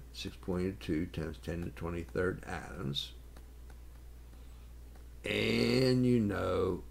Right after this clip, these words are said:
its weight of a mole of atoms, twenty-four point three grams per mole. So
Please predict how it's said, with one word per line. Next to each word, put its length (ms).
its 600
weight 360
of 160
a 80
mole 400
of 60
atoms, 420
twenty-four 540
point 340
three 240
grams 680
per 80
mole. 340
So 480